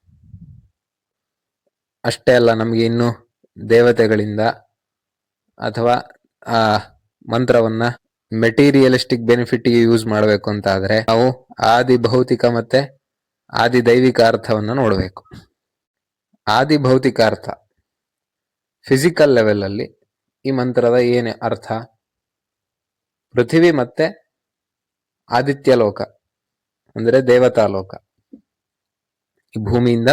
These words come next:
ಮೇಲಿರುವಂತಹ ಲೋಕ, ಇಡೀ ಜೀವರಾಶಿಗಳನ್ನ, ಎಲ್ಲಾ ರೀತಿಯ ಜೀವಿಗಳನ್ನ ಧಾರಣೆ ಮಾಡಿ ಪೋಷಣೆ ಮಾಡ್ತಾ ಇರುವಂತಹ ಭೂಮಿ. ಆಮೇಲೆ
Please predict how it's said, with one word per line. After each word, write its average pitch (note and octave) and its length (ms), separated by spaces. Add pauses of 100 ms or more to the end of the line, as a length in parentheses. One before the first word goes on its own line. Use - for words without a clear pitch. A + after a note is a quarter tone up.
(120)
ಮೇಲಿರುವಂತಹ A#2 840
ಲೋಕ, G#2 300 (760)
ಇಡೀ A#2+ 300 (400)
ಜೀವರಾಶಿಗಳನ್ನ, A2+ 880 (1160)
ಎಲ್ಲಾ A2 340
ರೀತಿಯ A#2 340
ಜೀವಿಗಳನ್ನ A2+ 600 (1300)
ಧಾರಣೆ B2 420
ಮಾಡಿ G#2+ 420 (840)
ಪೋಷಣೆ C3 380
ಮಾಡ್ತಾ A2 320
ಇರುವಂತಹ G#2 580 (720)
ಭೂಮಿ. A#2+ 280 (1500)
ಆಮೇಲೆ G#2+ 640